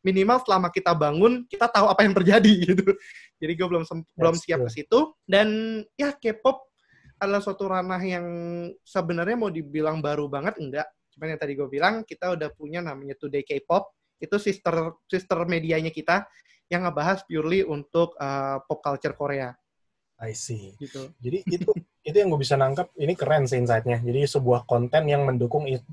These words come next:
Speaker 2: industri at large ya. Jadi dari J-pop yang ternyata, J-pop itu kan sebenarnya awalnya music ya, kalau gue nggak salah ya.
Speaker 1: Betul.
Speaker 2: Dengan,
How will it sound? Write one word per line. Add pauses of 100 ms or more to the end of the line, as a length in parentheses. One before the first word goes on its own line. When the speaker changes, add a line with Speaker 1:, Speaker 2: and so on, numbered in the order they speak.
Speaker 2:
industri
at
large
ya. (460)
Jadi
dari (320)
J-pop
yang
ternyata,
J-pop
itu
kan
sebenarnya
awalnya
music
ya,
kalau
gue
nggak
salah
ya. (320)
Speaker 1:
Betul.
Speaker 2:
Dengan,